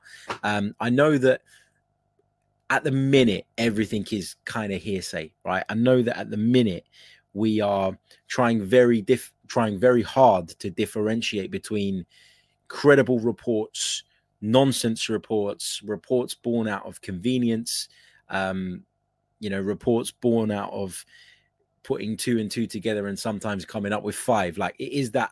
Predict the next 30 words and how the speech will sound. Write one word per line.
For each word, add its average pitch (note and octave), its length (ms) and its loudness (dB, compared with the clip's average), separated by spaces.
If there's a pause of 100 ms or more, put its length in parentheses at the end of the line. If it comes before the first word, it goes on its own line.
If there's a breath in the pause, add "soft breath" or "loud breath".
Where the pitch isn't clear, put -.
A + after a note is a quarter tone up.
time A2 300 -4
of F#2+ 100 -10
the G#2 80 -6
year. G#2+ 480 0
It G#2+ 140 -8
is, A2 280 -6 (640 soft breath)
um, F#2+ 440 -4
the G#2+ 100 -4
nature G#2+ 420 -4
of F#2 80 -8
the - 80 -8
beast. A2 420 -2
It A2 140 -6
is G2 80 -8
part - 300 -4
of - 80 -14
the G2+ 80 -10
business G#2+ 500 -4
that, G2 300 -2 (180)
you G#2 80 -6
know, G2 120 -4
media A2 420 2
outlets F#2+ 420 -4
look A#2 260 -2
at - 120 -12
this A#2 160 -6
point G#2 260 -8
in F2+ 120 -10
the F#2 100 -8
year G2 320 -2